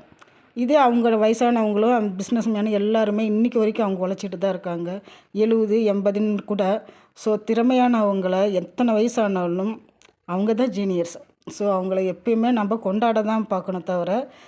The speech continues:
இந்த மாதிரி தப்பான கமெண்ட் கொடுத்துலாம் நம்ம இது பண்ணக்கூடாது. So, எனக்கு, என்னோட கருத்து இதுதான். So, உங்களுக்கு பிடிச்சிருந்தா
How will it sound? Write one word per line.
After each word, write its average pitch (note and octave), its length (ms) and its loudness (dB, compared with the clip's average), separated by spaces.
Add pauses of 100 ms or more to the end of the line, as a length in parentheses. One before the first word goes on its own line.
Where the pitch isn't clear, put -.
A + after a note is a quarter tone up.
(140)
இந்த A#3 220 0
மாதிரி A#3+ 260 2
தப்பான A#3 400 0
கமெண்ட் G#3 420 -2
கொடுத்துலாம் G3+ 500 -2
நம்ம G3 240 -2
இது F#3+ 160 -6
பண்ணக்கூடாது. F3+ 760 -6 (1700)
So, - 260 -4 (640)
எனக்கு, A#3 400 2
என்னோட A3 640 2
கருத்து B3+ 340 0
இதுதான். F#3+ 400 0
So, G#3+ 220 -2
உங்களுக்கு G3+ 320 -4
பிடிச்சிருந்தா A3+ 580 -2